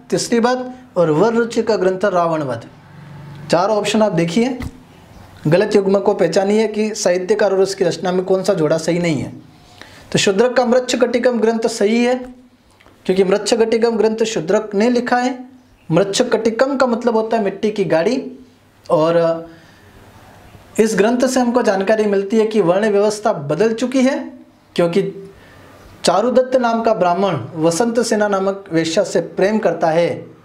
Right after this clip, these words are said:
और चारुदत्त नाम का ब्राह्मण व्यापार करने लग गया है। तो मृच्छकटिकम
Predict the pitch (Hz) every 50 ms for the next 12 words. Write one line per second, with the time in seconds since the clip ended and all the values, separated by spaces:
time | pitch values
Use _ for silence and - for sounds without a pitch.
0 | _ _ _ 151 156 151 - - 160 170 202 220 214 247 247 - 254 247 226 226
1 | 220 220 214 - - 170 175 175 175 180 196 220 233 247 247 - - - - -
2 | - 156 147 165 175 190 - 262 269 254 254 240 202 196 196 175 175 160 147 143
3 | 147 147 139 143 123 110 - - - _ _ _ _ _ _ _ - 151 156 170
4 | 190 190 - 214 196 208 190 214 208 220 214 214 220 214